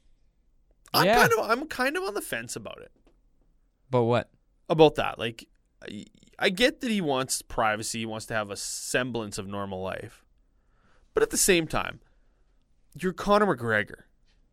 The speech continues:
Speaker 1: Your, your whole life has been about, or your whole professional fighting life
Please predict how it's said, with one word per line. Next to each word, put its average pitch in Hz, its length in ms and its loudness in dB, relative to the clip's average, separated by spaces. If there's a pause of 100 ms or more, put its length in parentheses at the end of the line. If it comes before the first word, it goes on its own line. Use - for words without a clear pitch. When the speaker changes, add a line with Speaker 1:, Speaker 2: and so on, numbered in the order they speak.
(1200)
Speaker 1:
Your, 147 760 6 (420)
your 143 220 2
whole 180 280 4
life 123 300 2
has 120 160 -2
been 117 200 0
about, 101 420 -2
or 120 100 0
your 127 120 0
whole 170 120 0
professional - 640 -2
fighting 104 400 -6
life - 280 -16